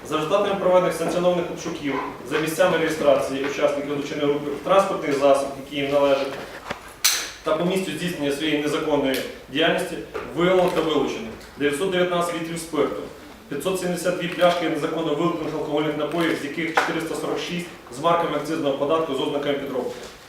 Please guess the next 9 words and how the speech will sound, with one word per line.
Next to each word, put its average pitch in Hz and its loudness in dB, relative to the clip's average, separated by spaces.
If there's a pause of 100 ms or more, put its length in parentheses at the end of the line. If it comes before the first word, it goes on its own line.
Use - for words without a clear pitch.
(240)
двісті 196 -2
сімдесят 165 -4
шість 160 -6
літрів 151 -2
готової 156 0
для 147 2
розливу 156 2
пляшки 160 0
спиртосуміші 147 -6